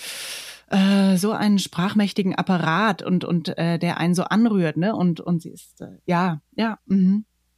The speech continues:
Kann ich, kann ich total gut nachvollziehen. Ja, ich hab ja, äh, von, äh,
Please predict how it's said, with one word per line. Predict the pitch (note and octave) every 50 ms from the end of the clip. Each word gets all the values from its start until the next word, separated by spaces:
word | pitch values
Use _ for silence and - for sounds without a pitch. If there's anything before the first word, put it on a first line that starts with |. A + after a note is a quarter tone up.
| _ _
Kann | - - E3+ E3+
ich, | F3 - - - _ _ _ _ _ _ _ _ _ _ _ _ _ _ - - -
kann | - E3+ F3+
ich | E3 -
total | - - - - F#3
gut | F3+ - -
nachvollziehen. | F3+ F3+ F#3+ F#3 - F#3+ - - - E3+ D#3+ E3 - _
Ja, | F3+ F3 D3 C#3 - - -
ich | - G3+ -
hab | B3 B3+
ja, | C#4 C4 B3
äh, | - - G#3 G3+ G3 G3 F#3+ A3+
von, | - - G3+ G3 F#3+ F#3+ F#3+
äh, | - - F3+ F3 E3+ E3+ E3+ E3 E3 E3 D#3+ E3 D#3